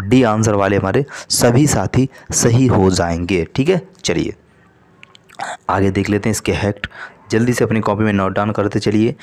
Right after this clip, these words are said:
विद्युत आग उपकरण जो प्रतिष्ठानों के लिए हैलोजन प्रकार के अग्निशमन का उपयोग करना चाहिए। हैलोजन के अग्निशमन का प्रयोग बिजली के लगने वाले आग को बुझाने के लिए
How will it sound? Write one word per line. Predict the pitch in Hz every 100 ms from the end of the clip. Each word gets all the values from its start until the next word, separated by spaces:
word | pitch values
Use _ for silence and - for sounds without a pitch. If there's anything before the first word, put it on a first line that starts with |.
| - - - - -
विद्युत | 101 110 120
आग | 113 110 113 - _ -
उपकरण | 101 - 113 120 - - -
जो | 107
प्रतिष्ठानों | 113 110 110 - 110 117
के | 113
लिए | 113
हैलोजन | 104 101 107 113 113
प्रकार | 104 101 101
के | -
अग्निशमन | 104 101 113 110 104
का | 110
उपयोग | 104 107 110
करना | 104 107 110
चाहिए। | 110 107 113 120 120 - -
हैलोजन | - 98 117 120 147
के | 143 151
अग्निशमन | 117 113 127 120 120
का | 123
प्रयोग | 120 120 127 107
बिजली | 107 117 147
के | 139
लगने | 117 113 113
वाले | 107 104
आग | - 101
को | 101 - 104
बुझाने | 101 98 104
के | 101 98
लिए | 110 170